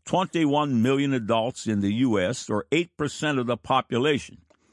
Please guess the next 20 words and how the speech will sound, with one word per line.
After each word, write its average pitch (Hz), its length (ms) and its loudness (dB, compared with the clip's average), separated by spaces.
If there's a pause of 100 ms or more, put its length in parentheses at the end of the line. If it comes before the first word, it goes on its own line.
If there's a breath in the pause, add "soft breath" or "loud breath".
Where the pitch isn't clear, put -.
(300 soft breath)
had 143 240 0
at - 120 -4
least 139 300 -2
one 160 540 0
major 113 600 2
depressive 120 720 -2
episode 110 680 -2
in 101 100 -4
twenty 113 320 -2
twenty. 117 380 -4 (880)
That - 260 -4
prevalence 101 580 -2
is 82 220 -4
even 95 240 0
higher, 110 420 2
seventeen 139 680 -2
percent 104 420 -2
of 98 60 -4
the 98 80 -4
population 101 800 -2